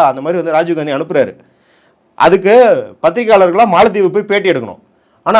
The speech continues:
அன்னைக்கு பார்த்து ஸ்மிதா பிரகாஷ்க்கும் அவங்க கணவருக்கு கல்யாணம். அதனால என்ன பண்றாங்கன்னா, ஜி பார்த்தசாரதின்றவர் தான் ராஜீவ் காந்திக்கு வந்து செய்தி தொடர்பாளர். எல்லா பத்திரிகையாளரையும் அந்த ஃபைவ் ஸ்டார் ஹோட்டல்ல கல்யாணம் நடக்குது, அதுக்கு வெளியே வந்து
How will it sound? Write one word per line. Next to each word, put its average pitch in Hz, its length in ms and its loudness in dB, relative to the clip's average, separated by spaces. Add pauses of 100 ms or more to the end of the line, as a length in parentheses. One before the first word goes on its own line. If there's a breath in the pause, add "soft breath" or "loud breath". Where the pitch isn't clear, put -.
அன்னைக்கு 220 280 -4
பார்த்து 233 240 -8
ஸ்மிதா 196 360 -6
பிரகாஷ்க்கும் 180 440 -2
அவங்க 170 220 -6
கணவருக்கு 165 340 -6
கல்யாணம். 135 300 -6 (540)
அதனால 131 260 0 (100)
என்ன 185 180 -4
பண்றாங்கன்னா, 123 480 -10 (400)
ஜி 165 100 -6 (120)
பார்த்தசாரதின்றவர் 135 880 -2
தான் 190 140 0 (580)
ராஜீவ் 170 280 0
காந்திக்கு 113 260 -4
வந்து 135 160 -16
செய்தி 160 160 -2 (100)
தொடர்பாளர். 92 360 -8 (640)
எல்லா 233 300 2 (120)
பத்திரிகையாளரையும் 165 840 -2 (520)
அந்த 143 200 -2 (380)
ஃபைவ் 226 180 -2
ஸ்டார் 226 220 2
ஹோட்டல்ல 147 300 -4
கல்யாணம் 160 300 -4
நடக்குது, 117 320 -6 (500)
அதுக்கு 135 260 -8 (120)
வெளியே 247 320 0
வந்து 202 120 -4